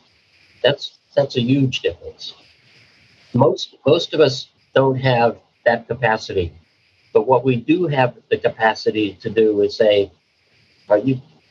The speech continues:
bothered by headaches? Are you bothered by trouble swallowing or chewing? Are you bothered by breathing troubles? Are you bothered by nausea or vomiting or constipation or diarrhea?" So you can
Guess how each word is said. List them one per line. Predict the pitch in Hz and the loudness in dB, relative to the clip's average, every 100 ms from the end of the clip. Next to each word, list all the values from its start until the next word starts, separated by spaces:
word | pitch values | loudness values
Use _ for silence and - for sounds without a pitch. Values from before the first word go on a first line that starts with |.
| _ | _
bothered | - 165 165 151 | -4 0 2 2
by | 151 131 | 0 -2
headaches? | 123 131 117 95 82 - - | -2 0 2 2 -2 -12 -12
Are | 107 | -6
you | 113 | -6
bothered | 110 113 127 147 123 110 | -4 -2 2 2 0 -4
by | 113 113 113 113 - _ - | -6 -2 2 0 -2 _ -2
trouble | 131 120 113 | 0 0 -2
swallowing | - 117 117 117 110 | 2 2 4 4 2
or | 98 | 0
chewing? | - 123 117 98 | -2 2 2 2
Are | 98 | -2
you | 101 - | -4 -6
bothered | 113 120 127 127 | -2 0 0 -2
by | - 113 | 0 0
breathing | 104 - 120 139 135 117 - - | 0 -4 -2 2 2 0 -6 -4
troubles? | 117 107 95 90 - _ _ _ | 0 0 -2 -6 -8 _ _ _
Are | 113 | -2
you | 117 | -2
bothered | - 117 117 131 127 117 | -2 0 2 2 0 0
by | 113 113 110 | 0 2 0
nausea | 117 110 117 117 113 117 | 0 0 0 0 4 4
or | |
vomiting | 107 107 113 123 110 101 | 4 0 0 2 0 0
or | 95 - | -6 -4
constipation | 113 113 - - 110 - 107 | -6 -4 -10 -2 -2 -2 -4
or | 104 | -2
diarrhea?" | 101 104 104 101 113 110 - _ _ _ _ _ | 0 0 0 0 0 0 -2 _ _ _ _ _
So | - | -2
you | 123 120 120 | 0 0 0
can | - 117 113 101 | 0 2 0 -2